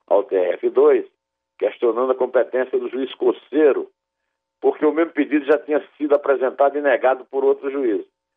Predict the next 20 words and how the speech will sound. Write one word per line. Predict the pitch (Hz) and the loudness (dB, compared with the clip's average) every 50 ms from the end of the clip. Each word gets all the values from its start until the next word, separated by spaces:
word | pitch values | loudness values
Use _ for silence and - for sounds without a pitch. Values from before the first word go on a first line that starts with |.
| _ _ _ _ | _ _ _ _
Na | 127 160 165 151 | 0 0 0 0
decisão | 143 131 - 123 113 113 117 113 | -2 -6 -8 -6 -4 -2 -2 0
dessa | 104 107 104 - 101 - | -2 -4 -4 -6 -8 -12
segunda-feira, | - - 123 127 131 123 - - 160 160 143 135 | -8 -6 -2 0 0 0 0 0 2 2 2 2
além | 143 156 151 | 0 -2 -4
de | 151 | -4
manter | 135 131 113 98 - - 120 113 | -4 -2 -4 -4 -2 0 0 0
a | |
decisão | - - _ 95 87 90 101 95 85 82 _ _ _ _ _ _ _ _ _ - | 0 -4 _ -10 -6 -4 -4 -4 -6 -10 _ _ _ _ _ _ _ _ _ -10
do | 110 101 | -10 -4
juiz | 101 107 107 95 | -2 -2 -2 -2
de | 98 98 | -2 -6
Niterói, | 95 - 101 101 123 135 135 123 | -2 0 0 2 4 4 2 2
Vitovski | 131 135 131 - - 143 147 143 - - - _ 151 147 | 0 -4 -2 0 2 2 2 2 -2 -8 -18 _ -14 -14
fixou | - _ - - 147 143 | -14 _ -10 -4 -2 -2
a | 135 | -2
competência | - 127 117 - 120 104 - - 101 98 - _ - | -2 -4 -4 -2 -2 -4 -2 -6 -12 -14 -14 _ -14
da | 90 87 | -16 -10
quarta | _ 101 107 104 - 87 | _ -6 -6 -6 -6 -6
vara | 82 92 113 127 120 92 80 | -4 0 0 0 0 0 -4